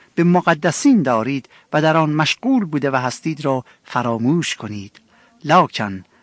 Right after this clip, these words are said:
آرزوی این داریم که هر یکی از شما همین جد و جهد را برای یقین کامل امید تا به انتها ظاهر نماید.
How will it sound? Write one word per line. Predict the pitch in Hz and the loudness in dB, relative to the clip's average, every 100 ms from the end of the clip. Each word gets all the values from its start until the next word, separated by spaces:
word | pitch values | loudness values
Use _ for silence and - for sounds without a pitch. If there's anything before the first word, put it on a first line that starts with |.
| _ - | _ -2
آرزوی | 143 127 117 131 131 110 - | 0 0 -2 -2 -2 -2 0
این | 196 226 | 4 6
داریم | 233 233 240 226 _ _ - | 6 6 6 4 _ _ -8
که | - | -2
هر | - 247 | 2 2
یکی | 233 208 175 | 2 0 -2
از | 139 | -2
شما | - - 131 156 147 _ _ - | -2 -2 0 0 -2 _ _ 0
همین | 226 254 233 | 6 8 6
جد | 160 160 - | 4 0 -2
و | 135 | -2
جهد | 208 233 185 - | 2 4 2 2
را | 185 175 156 - - 143 | 4 4 2 -8 -12 -2
برای | 165 202 247 226 | 4 6 6 6
یقین | 214 165 175 - 269 269 240 | 4 4 2 2 4 6 4
کامل | - 190 156 175 254 | 2 2 4 4 4
امید | - 160 156 135 - - _ | 4 4 2 0 -8 -20 _
تا | - 196 277 | 0 4 6
به | 226 | 4
انتها | 240 208 - 160 156 156 143 _ - 127 | 2 2 2 2 4 2 0 _ -12 -4
ظاهر | 113 101 110 98 | -2 -2 -2 -2
نماید. | 101 95 95 92 - - | -2 -4 -4 -6 -8 -12